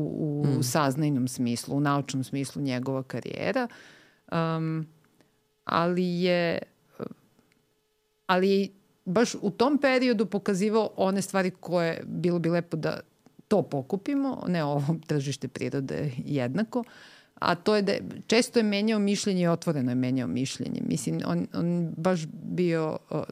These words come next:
Speaker 1: to, navučen na kritiku i,
Speaker 2: Da, da,
Speaker 1: i,
Speaker 2: pa
Speaker 1: i
Speaker 2: revidirali su
Speaker 1: promišljen.
Speaker 2: teoriju, ono,
Speaker 1: Jeste,
Speaker 2: svoju i
Speaker 1: jeste i, i, i baš je preporučivao, a,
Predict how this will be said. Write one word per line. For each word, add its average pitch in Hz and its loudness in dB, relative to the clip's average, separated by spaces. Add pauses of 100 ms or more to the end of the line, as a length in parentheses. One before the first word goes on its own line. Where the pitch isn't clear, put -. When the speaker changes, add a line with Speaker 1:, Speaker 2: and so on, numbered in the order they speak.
(100)
Speaker 1:
to, - -4
navučen 165 0
na 143 0
kritiku 147 -4
i, 147 -2
Speaker 2:
Da, 139 2
da, - 2
Speaker 1:
i, 151 -2
Speaker 2:
pa 175 6
Speaker 1:
i 175 4
Speaker 2:
revidirali 185 6
su - 0
Speaker 1:
promišljen. 175 0
Speaker 2:
teoriju, 151 6
ono, 127 4
Speaker 1:
Jeste, 175 6
Speaker 2:
svoju 127 6
i - 8
Speaker 1:
jeste 233 4
i, 190 0
i, 185 -2 (340)
i 180 2
baš 175 0
je 175 0
preporučivao, 165 0 (440)
a, 156 0